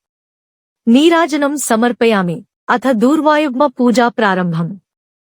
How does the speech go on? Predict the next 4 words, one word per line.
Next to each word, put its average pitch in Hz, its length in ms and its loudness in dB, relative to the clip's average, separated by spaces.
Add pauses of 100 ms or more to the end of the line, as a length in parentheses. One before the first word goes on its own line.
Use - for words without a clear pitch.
(360)
गणाधिपाय 262 760 0
नमः, 247 540 2 (180)
दूर्वायुग्मं 254 840 2
पूजयामि। 185 680 0